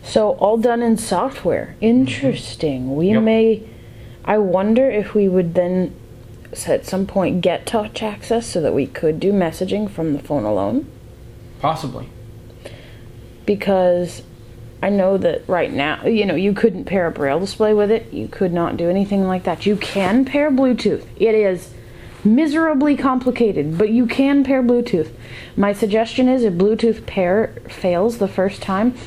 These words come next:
Speaker 1: turn it off and then back on. Um, turn Bluetooth off and then tell it to connect Bluetooth again. It's frustrating. It's a little annoying, but I finally did get my Trex to pair to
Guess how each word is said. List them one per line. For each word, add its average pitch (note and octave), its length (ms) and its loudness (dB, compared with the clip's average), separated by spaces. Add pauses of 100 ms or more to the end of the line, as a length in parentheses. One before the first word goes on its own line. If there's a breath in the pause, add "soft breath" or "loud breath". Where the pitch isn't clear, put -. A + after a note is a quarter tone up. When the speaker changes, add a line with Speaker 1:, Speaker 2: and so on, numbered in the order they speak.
(140 loud breath)
Speaker 1:
turn G#3 200 0
it - 220 -2
off F3 460 0
and G#3+ 200 4
then G3+ 160 4
back F#3 240 0
on. D#3+ 280 -2 (480)
Um, E3+ 240 0
turn G#3+ 200 2
Bluetooth A3+ 380 2
off - 220 -2
and - 160 -4
then D#3 100 -4
tell F3+ 180 -2
it F3+ 100 -6
to - 60 -14
connect F3 320 -8
Bluetooth F3 360 -4
again. C3+ 320 -8 (640 loud breath)
It's - 160 -4
frustrating. F#3 720 -2
It's - 580 -6 (140)
a G#3 80 2
little G3 240 2
annoying, F3 400 0
but E3+ 80 2
I E3+ 80 0
finally G#3 340 2
did F#3 180 0
get F#3 200 0
my F#3 120 0
Trex - 560 -6 (460 loud breath)
to G#3 100 -2
pair G3 320 0
to F#3 560 2